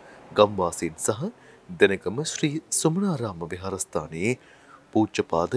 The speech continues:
රේවත ස්වාමින් වහන්සේ ඇතුළු ගම්වාසීන් විසින්.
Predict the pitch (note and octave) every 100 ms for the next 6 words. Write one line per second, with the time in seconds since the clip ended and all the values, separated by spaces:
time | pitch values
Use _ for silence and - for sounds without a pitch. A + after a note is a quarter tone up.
0 | D3 - F2+ F#2 A#2+ C#3+ C#3+ C3+ C#3 -
1 | C3+ F#2 E2 E2+ F#2 F#2 - F2 - G2+
2 | A#2 C#3 A3+ - - - - E2 G2 A#2+
3 | C3+ G#2+ - E2 E2+ F#2 - D2+